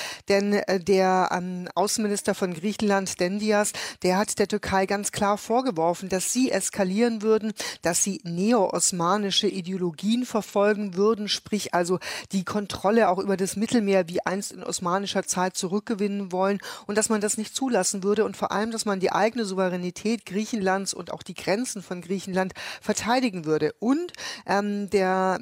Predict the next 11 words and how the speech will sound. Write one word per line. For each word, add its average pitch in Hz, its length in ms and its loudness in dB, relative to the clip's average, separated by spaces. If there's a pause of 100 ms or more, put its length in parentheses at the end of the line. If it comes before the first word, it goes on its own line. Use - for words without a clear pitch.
äh, - 40 -14
Außenminister 208 800 0
Maas 180 340 0
hatte 226 180 0
ja 196 180 4
auch, - 260 0
ist - 240 -6
mit 196 100 -6
dem 190 140 -6
Ziel 233 200 0
hingegangen, 196 580 0